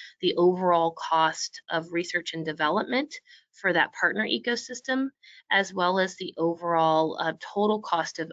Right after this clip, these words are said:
ownership that organizations themselves have to invest in and put forth as they explore how to modernize their technology stacks. Um,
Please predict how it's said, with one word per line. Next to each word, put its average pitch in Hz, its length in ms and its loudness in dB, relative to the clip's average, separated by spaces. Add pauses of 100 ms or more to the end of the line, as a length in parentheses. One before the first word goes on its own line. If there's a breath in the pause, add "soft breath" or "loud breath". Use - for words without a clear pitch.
ownership 180 640 -2 (540 loud breath)
that 165 280 4
organizations 165 920 0
themselves 165 960 0
have 165 380 -2
to 160 400 -4 (240)
invest 185 480 -2
in 160 260 -2
and 165 180 -8
put - 220 -18
forth 170 480 -2 (100)
as 175 200 0
they 165 140 -2
explore 156 680 0 (420 loud breath)
how 170 200 2
to 165 80 0
modernize 151 840 0
their 165 120 -16
technology 165 640 -10
stacks. - 600 -8 (420 soft breath)
Um, 151 360 0